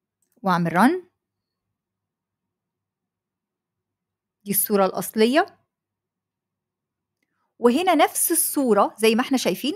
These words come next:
غير الخلفية، بدل ما هو قاعد مثلًا في مطعم أو في كوفي شوب قاعد بيشرب قهوة، هو قاعد هنا في المكتب بتاعه، وقدامه برضو الكتاب والترابيزة وكل حاجة، ولكن الخلفية مكتب زي ما احنا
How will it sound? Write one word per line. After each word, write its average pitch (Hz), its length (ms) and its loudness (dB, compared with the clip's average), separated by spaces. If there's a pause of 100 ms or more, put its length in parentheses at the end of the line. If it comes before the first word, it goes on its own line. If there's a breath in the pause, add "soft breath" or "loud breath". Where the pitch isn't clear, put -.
(120)
غير 349 260 6
الخلفية، 208 540 -2 (380)
بدل 254 240 2
ما 233 80 4
هو 254 140 2
قاعد 226 280 0
مثلًا 220 420 -2
في 214 140 -8
مطعم 214 480 0
أو 190 160 -4
في 208 120 -8
كوفي 220 240 -2
شوب 214 260 0
قاعد 202 240 -2
بيشرب 208 320 -6
قهوة، 349 240 0
هو 359 160 2
قاعد 220 340 -2
هنا 226 260 -4 (360 soft breath)
في 240 300 -6
المكتب 208 460 -4
بتاعه، 277 500 0 (280 soft breath)
وقدامه 220 580 2
برضو 247 240 4
الكتاب 226 420 0
والترابيزة 220 520 -2
وكل 220 260 -2
حاجة، 247 320 -4
ولكن 277 680 -2
الخلفية 214 540 -2
مكتب 214 380 -2
زي 208 300 -4
ما 185 140 -6
احنا 202 360 -4